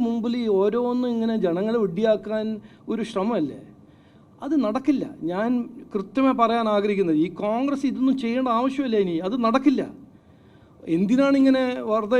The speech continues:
എനർജി വേസ്റ്റ് ചെയ്യുന്നത്? ജനങ്ങൾക്ക് മ-, അറിയാം.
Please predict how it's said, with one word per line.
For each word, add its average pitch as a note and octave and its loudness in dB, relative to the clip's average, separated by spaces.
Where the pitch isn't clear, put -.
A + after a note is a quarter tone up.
എനർജി A3+ -2
വേസ്റ്റ് A#3 -2
ചെയ്യുന്നത്? G#3 -4
ജനങ്ങൾക്ക് C4 2
മ-, B3+ -2
അറിയാം. C4 2